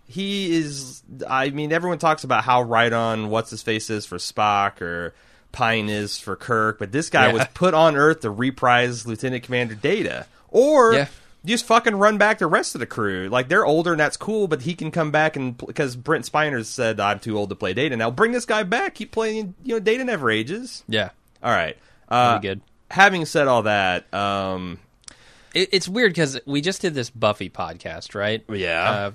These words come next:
Speaker 2: Uh, a week ago,
Speaker 1: Uh-huh.
Speaker 2: where we were lamenting the fact that nobody is willing to, like, take these crazy chances with shows and do these kind of crazy one-off sort of things, and then
Speaker 1: Even in universes that might be able to support it.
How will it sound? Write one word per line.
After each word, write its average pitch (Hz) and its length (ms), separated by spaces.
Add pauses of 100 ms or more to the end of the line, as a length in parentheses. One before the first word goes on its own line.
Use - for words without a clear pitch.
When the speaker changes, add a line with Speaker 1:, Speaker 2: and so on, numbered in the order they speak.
(160)
Speaker 2:
Uh, 104 60
a 90 160
week 98 360
ago, 160 400
Speaker 1:
Uh-huh. 87 340 (180)
Speaker 2:
where 110 640 (260)
we 123 260
were 120 200
lamenting 175 400
the 151 80
fact 143 420
that 117 140
nobody 127 440
is 113 140
willing 113 340
to, 107 180
like, 95 280 (240)
take - 560
these 110 160
crazy 104 380
chances 98 440
with 95 120
shows 98 340
and 113 240
do 127 180
these 120 160
kind 120 180
of 98 100
crazy 107 500
one-off 101 800 (380)
sort 107 260
of 92 60
things, 120 480
and 131 240
then 127 300
Speaker 1:
Even 185 260
in 147 140
universes 135 580
that 101 120
might 107 300
be 104 120
able 95 120
to 82 60
support 95 420
it. - 160